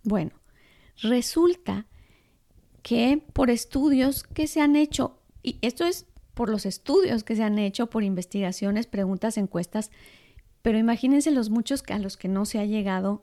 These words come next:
y no se ha preguntado, y, y el gran silencio que se guarda al respecto. Pero se está hablando de que el setenta por ciento de la población,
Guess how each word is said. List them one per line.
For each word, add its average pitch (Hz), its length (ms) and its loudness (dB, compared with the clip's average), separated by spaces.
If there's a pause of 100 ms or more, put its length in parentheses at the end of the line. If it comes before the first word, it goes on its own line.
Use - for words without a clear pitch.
(140)
y 202 100 -2
no 190 140 -2
se 196 100 -6
ha 202 60 -4
preguntado, 190 840 -4 (480)
y, 214 540 -2
y 208 120 -4
el 180 80 -6
gran 214 180 -2
silencio 220 420 -2
que 220 100 -8
se 214 100 -4
guarda 190 280 -2
al 180 80 -4
respecto. 196 560 -6 (560)
Pero 226 220 0
se - 80 -6
está 277 220 -2
hablando 262 400 2
de 240 160 -2
que - 100 -6
el 226 100 0
setenta 254 600 0
por 294 160 0
ciento 208 460 -2
de 185 80 -2
la 180 160 0
población, 233 960 0